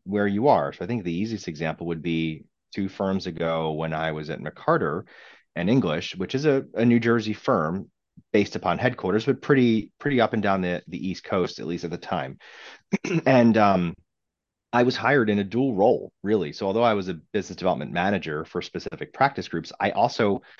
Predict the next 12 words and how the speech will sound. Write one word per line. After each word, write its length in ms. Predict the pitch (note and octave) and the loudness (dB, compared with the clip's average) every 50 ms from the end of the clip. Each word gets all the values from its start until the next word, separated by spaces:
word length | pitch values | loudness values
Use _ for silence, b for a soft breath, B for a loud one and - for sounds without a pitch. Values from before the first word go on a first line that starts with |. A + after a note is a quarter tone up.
| b b b _ | b b b _
was 200 | - G#2+ G#2 F#2 | -2 -2 -2 -2
doing 340 | F2 F2 A2 A2 A2+ G#2+ G2 | 0 2 4 4 6 4 4
geographic 640 | E2 F#2+ G#2+ A2+ G2 G2+ F#2+ F#2+ F#2 - F#2+ - | 4 2 0 0 2 0 0 0 0 -2 -4 -4
marketing 460 | F#2+ G2 A2+ C3+ B2+ F#2 E2 D#2+ D#2+ D#2 | -2 0 0 0 -2 -4 -6 -4 -6 -6
for 180 | - - F2+ | -6 -6 -6
the 60 | E2+ | -6
Philadelphia 760 | D#2+ - - F#2+ G2 F#2+ E2+ D#2+ D#2 - E2 D#2+ E2+ G#2 C3 - _ - | -6 -4 -2 -2 0 2 0 0 0 -2 -4 -4 -4 -4 -6 -10 _ -6
and 200 | F2 E2+ E2 D#2 | -4 -4 -4 -4
Wilmington, 440 | E2 E2 E2+ F2 F2 - G#2 F#2+ | -4 -4 -4 -4 -4 -4 -4 -4
Delaware 460 | D#2 D2+ C#2+ C#2+ D2+ D2 D#2 F2 - G#2+ | -2 -4 -4 -4 -4 -4 -6 -4 -2 -2
offices. 500 | G#2+ G#2+ - - - - - - - - | -2 -2 -2 -6 -12 -12 -14 -14 -10 -6
Now, 240 | E2 D2+ D2+ - | -6 -4 -4 -6